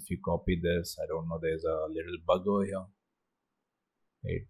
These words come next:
just copies the star, whatever is given here. So I'll have to first click on this I and then click on this copy, and it should, you know, come up something like this.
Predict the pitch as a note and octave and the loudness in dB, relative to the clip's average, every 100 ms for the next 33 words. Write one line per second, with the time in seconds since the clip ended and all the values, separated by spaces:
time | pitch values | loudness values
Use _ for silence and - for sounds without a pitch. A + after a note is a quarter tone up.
0 | - F2+ - - E2 F2+ F2 F2 - - | 0 2 2 4 4 6 4 2 2 6
1 | F2 E2+ E2 D#2+ E2 E2 E2 D#2 - E2 | 6 6 4 2 0 0 0 -2 -4 0
2 | E2+ E2 E2+ E2 F#2+ - F2 D#2+ D#2+ D#2 | 2 2 0 -2 -4 -2 0 0 0 -2
3 | E2+ - - E2+ D#2+ - F#2 F2 F2+ F2+ | -8 -12 -4 -2 -2 -2 -2 0 0 0
4 | - F2 - F2+ F2+ F2 E2+ F#2 G2 - | 2 2 2 4 4 2 2 2 0 -4
5 | _ _ _ _ _ _ _ _ _ _ | _ _ _ _ _ _ _ _ _ _
6 | _ F#2 F2+ F2+ F2+ - F2 - E2+ E2+ | _ -2 2 4 4 2 2 4 4 6
7 | E2 E2+ - - - E2 - F#2+ G2 - | 4 2 -2 0 4 4 4 2 0 -6
8 | _ _ _ _ _ _ _ _ _ _ | _ _ _ _ _ _ _ _ _ _
9 | _ - F2+ F2 F2 E2 - - E2+ E2 | _ -10 -6 -4 -2 -4 -4 0 2 2
10 | E2+ - - _ _ _ _ _ _ _ | 0 -6 -12 _ _ _ _ _ _ _
11 | _ - E2 F#2 F#2 E2+ E2+ - E2+ E2 | _ -6 -2 0 4 4 4 4 0 2
12 | F2 E2 D#2+ D#2+ E2+ - - | 0 0 -4 -6 -6 -6 -8